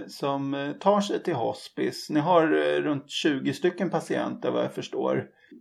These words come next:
Ja, vad, vad är det för patienter helt enkelt? Vad, eh,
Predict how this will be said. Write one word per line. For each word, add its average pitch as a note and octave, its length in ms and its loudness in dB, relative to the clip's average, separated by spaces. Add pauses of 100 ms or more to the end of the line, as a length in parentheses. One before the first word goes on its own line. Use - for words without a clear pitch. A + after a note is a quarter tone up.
(140)
Ja, D3+ 380 6
vad, E3+ 220 6
vad F3+ 120 8
är F3 60 10
det E3+ 80 4
för F3 100 -4
patienter F3 680 0
helt - 240 -4
enkelt? C2+ 300 -6
Vad, C#2 680 0
eh, C#2+ 300 -4